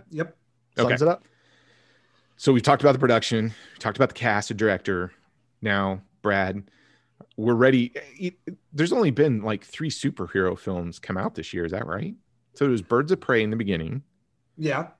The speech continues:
Speaker 3: Then New Mutants, and then Wonder Woman,
Speaker 1: Oh, yeah, yeah.
Speaker 3: nineteen eighty-four.
Speaker 1: Man, so this
Speaker 3: So there's
Speaker 1: is
Speaker 3: only
Speaker 1: like
Speaker 3: three. Yeah. So it's, it's a, it's a light year for superhero films, which probably the biggest genre out there. So Brad, this, this was your pick. Let's,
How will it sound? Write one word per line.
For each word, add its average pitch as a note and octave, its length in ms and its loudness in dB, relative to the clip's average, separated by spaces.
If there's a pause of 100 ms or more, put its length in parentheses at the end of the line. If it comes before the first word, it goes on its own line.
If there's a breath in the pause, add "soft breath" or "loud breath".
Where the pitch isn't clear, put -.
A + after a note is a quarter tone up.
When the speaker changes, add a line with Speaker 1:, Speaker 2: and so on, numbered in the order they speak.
(160)
Speaker 3:
Then A2+ 140 2
New A#2 160 4
Mutants, A2 640 -4 (680)
and A2+ 140 2
then G#2 440 2
Wonder A#2+ 280 2
Woman, G#2+ 520 -2 (560)
Speaker 1:
Oh, F#3 80 4
yeah, G3 60 6
yeah. A3 100 4
Speaker 3:
nineteen G#2+ 120 -2 (120)
eighty-four. D#3+ 400 -2 (100)
Speaker 1:
Man, D3 200 -4
so D3 100 -6
this D#3+ 100 0
Speaker 3:
So C3+ 40 2
there's C3+ 40 2
Speaker 1:
is C3+ 120 0
Speaker 3:
only D3 100 2
Speaker 1:
like C#3 60 -2
Speaker 3:
three. E3 180 -4
Yeah. - 180 0
So - 160 2
it's, C3+ 280 0
it's - 120 -12
a, C#3+ 80 -6 (260)
it's - 120 -6
a D#3 40 0
light C#3+ 220 2
year D#3+ 220 0
for G#2 420 0
superhero G2+ 480 0
films, G#2 320 -2
which - 260 -4 (460 soft breath)
probably B2+ 200 6
the A2+ 80 2
biggest G2 200 0
genre G#2+ 260 2
out B2+ 180 2
there. G2+ 200 0 (480 loud breath)
So - 140 -2
Brad, D3+ 180 6
this, D#3+ 160 2
this D3 220 0
was D#3+ 140 2
your C#3 120 2
pick. C3+ 520 0
Let's, - 420 -4